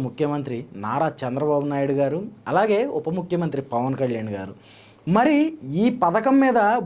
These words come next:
బురద చల్లడానికి వైసీపీ కార్యకర్తలు ఎంతో ప్రయత్నిస్తున్నారు. అంటే ఏ విధంగా అంటే, మీరు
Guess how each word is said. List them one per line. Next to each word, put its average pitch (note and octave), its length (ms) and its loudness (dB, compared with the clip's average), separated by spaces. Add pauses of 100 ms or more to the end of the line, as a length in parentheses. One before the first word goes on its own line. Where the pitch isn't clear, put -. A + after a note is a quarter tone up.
(100)
బురద D#3+ 240 0 (120)
చల్లడానికి G#3+ 540 0 (500)
వైసీపీ E3+ 500 -4
కార్యకర్తలు E3+ 580 -2 (840)
ఎంతో F3 260 -2 (120)
ప్రయత్నిస్తున్నారు. D3+ 720 -4 (460)
అంటే E3+ 180 -2 (340)
ఏ - 100 0
విధంగా G3+ 340 0
అంటే, F3+ 160 -4 (460)
మీరు F#3+ 180 2